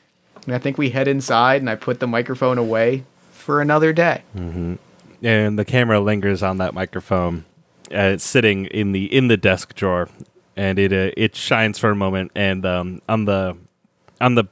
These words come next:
Speaker 2: on the front of it, on the front of the microphone, on the lower part of it, in between the two switches, there's a little bit of a glow,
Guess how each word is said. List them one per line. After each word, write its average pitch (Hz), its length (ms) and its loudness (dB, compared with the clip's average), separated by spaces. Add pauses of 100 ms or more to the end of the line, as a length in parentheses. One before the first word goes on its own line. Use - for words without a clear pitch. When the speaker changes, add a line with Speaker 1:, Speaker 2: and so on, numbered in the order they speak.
(380)
Speaker 2:
on 135 100 2
the 110 80 2
front 139 260 2
of 120 80 0
it, 123 140 2 (200)
on 107 120 0
the 101 80 4
front 123 220 2
of 107 60 0
the 101 120 4
microphone, 95 480 -2
on 87 120 -2
the 90 60 -4
lower 98 160 2
part 92 240 0
of 95 60 0
it, 90 100 0 (480)
in 127 80 0
between 117 360 2
the 90 100 -2
two 95 180 -4
switches, - 520 -10 (580)
there's 101 240 2
a 98 160 4
little 98 240 4
bit 98 140 0
of 92 80 0
a 90 60 0
glow, 92 420 0